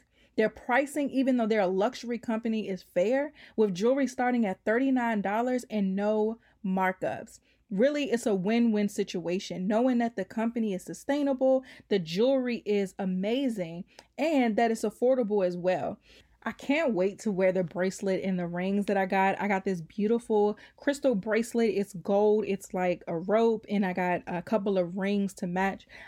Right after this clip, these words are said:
I'm a simple girl. I like to wear jewelry that is luxury, that looks nice, that's simplistic, and looks expensive even without the expensive price tag.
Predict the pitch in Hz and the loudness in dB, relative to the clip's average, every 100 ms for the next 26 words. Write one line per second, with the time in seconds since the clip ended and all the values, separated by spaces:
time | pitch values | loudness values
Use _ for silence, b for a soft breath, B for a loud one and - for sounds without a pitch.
0 | - 262 277 - 226 220 202 190 196 202 | -2 0 0 0 0 0 -2 2 4 4
1 | - 220 226 226 220 202 196 175 196 196 | 2 2 0 0 0 2 0 0 0 0
2 | 196 190 170 185 175 - 185 180 175 - | 0 -2 0 0 0 -2 -2 0 -2 -6
3 | 185 190 208 226 233 233 233 B B - | -2 0 0 0 2 2 0 B B 0
4 | 190 180 208 - 196 196 208 220 - 190 | 0 2 0 0 -2 2 2 0 -2 -4
5 | - 175 175 - 208 - 220 208 214 - | -2 -8 -8 -2 -2 0 0 0 -2 0
6 | 226 214 196 269 - 233 - - 220 240 | 2 4 4 2 0 -4 -4 -2 0 0
7 | 214 190 208 226 208 190 190 180 185 196 | 0 -4 0 2 2 0 -2 -2 -2 0
8 | 180 175 - 180 - 170 - 170 175 - | -2 -2 -6 -6 -6 -10 -6 -6 -6 -10
9 | 82 - 254 | -10 -10 -12